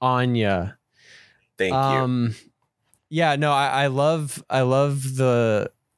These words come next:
Speaker 1: like, even before Yor comes in, like, I, I love the Lloyd and Anya dynamic. Like, I love,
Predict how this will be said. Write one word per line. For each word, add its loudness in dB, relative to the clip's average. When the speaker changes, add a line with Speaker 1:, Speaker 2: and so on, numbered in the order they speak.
Speaker 1:
like, -2
even 0
before 0
Yor 0
comes 0
in, 2
like, 0
I, 2
I 0
love 0
the 0
Lloyd 0
and 0
Anya 2
dynamic. 0
Like, 0
I 0
love, -2